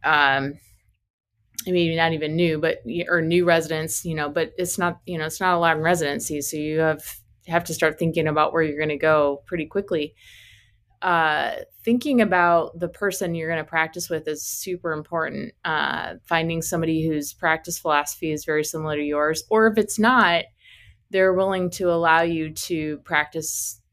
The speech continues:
as independently as you need to for your personality.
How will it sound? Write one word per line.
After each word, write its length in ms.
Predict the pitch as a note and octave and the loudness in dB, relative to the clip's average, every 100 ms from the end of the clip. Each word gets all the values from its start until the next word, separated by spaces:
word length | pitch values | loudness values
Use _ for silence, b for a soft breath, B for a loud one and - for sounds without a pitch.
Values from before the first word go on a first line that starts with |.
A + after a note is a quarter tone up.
| - | -10
as 120 | E3 | -6
independently 680 | E3 E3 E3 D#3+ D3+ D#3+ D3+ | -4 -4 -2 -4 -4 -4 -4
as 120 | D3+ | -4
you 60 | D3 | -2
need 240 | D3 D3 | -4 -4
to 220 | - C#3+ | -4 -4
for 160 | - C#3+ | -4 -6
your 160 | C#3 | -4
personality. 880 | C#3+ D#3 D#3 C#3 C3+ D3+ - B2+ D#3 | -6 -6 -6 -2 0 0 -2 -6 -8